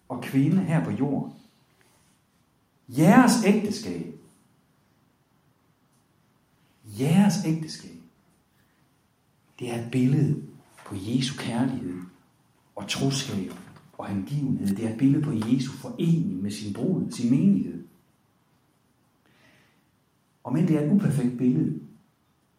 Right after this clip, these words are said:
så meget tror jeg godt, jeg tør at sige, uden at være med inde bag alle fire vægge hjemme hos jer altid. Men jeg kan jo bare se på mig selv.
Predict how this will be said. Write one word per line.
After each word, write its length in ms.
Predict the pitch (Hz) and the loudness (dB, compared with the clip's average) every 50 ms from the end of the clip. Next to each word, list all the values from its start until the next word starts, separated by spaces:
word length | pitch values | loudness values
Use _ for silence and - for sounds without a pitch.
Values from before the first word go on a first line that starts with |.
| _ _ _ _ _ _ _ _ _ _ _ _ _ _ _ _ _ _ _ _ _ _ _ _ _ _ _ _ _ _ _ _ _ _ _ _ | _ _ _ _ _ _ _ _ _ _ _ _ _ _ _ _ _ _ _ _ _ _ _ _ _ _ _ _ _ _ _ _ _ _ _ _
så 140 | _ - - | _ -14 -6
meget 220 | 127 120 135 131 - | -2 -2 0 0 0
tror 120 | - 127 | 0 -2
jeg 60 | 120 110 | 0 0
godt, 140 | 113 113 | 0 -2
jeg 80 | 107 113 | -2 -4
tør 160 | - 123 117 | -4 -4 -4
at 60 | 104 | -4
sige, 280 | - - 127 127 139 135 | -6 -4 -4 -2 0 0
uden 180 | 117 113 120 113 | 0 0 0 -2
at 140 | 101 95 - - - - - - - - - _ _ - | -2 -4 -6 -8 -10 -16 -20 -20 -20 -20 -20 _ _ -8
være 200 | 110 107 107 107 | -6 -4 0 2
med 140 | 117 123 | 2 4
inde 180 | 120 117 123 123 | 4 4 4 2
bag 340 | 123 117 110 101 98 98 110 | 2 2 2 0 0 0 2
alle 180 | 123 131 135 | 2 2 0
fire 260 | - - - 123 120 110 | 0 -2 0 2 2 2
vægge 300 | 110 113 123 143 - 104 | 2 2 0 0 0 0
hjemme 240 | 101 110 120 123 | 0 -2 -2 -2
hos 140 | 113 110 110 | -4 -4 -4
jer 160 | 113 117 117 | -2 -2 0
altid. 280 | 117 120 120 117 113 107 107 107 107 - - - - - | 0 0 -2 -2 -4 -6 -8 -8 -8 -12 -14 -18 -16 -10
Men 160 | 101 101 104 | -6 -4 -4
jeg 100 | 107 104 | -2 -4
kan 80 | 107 110 | -4 -4
jo 60 | 107 | -4
bare 420 | 107 107 113 120 123 123 123 120 - - - _ _ _ _ _ _ _ _ - | -4 -2 -2 0 0 -2 -2 -4 -8 -16 -20 _ _ _ _ _ _ _ _ -14
se 260 | - - 127 123 120 - | -8 -4 -2 -2 -2 -2
på 320 | 98 92 87 85 85 - | -4 -8 -8 -10 -12 -10
mig 140 | 98 95 90 | -8 -8 -6
selv. 360 | - - 139 135 - - - | -4 -4 -2 -2 -4 -6 -10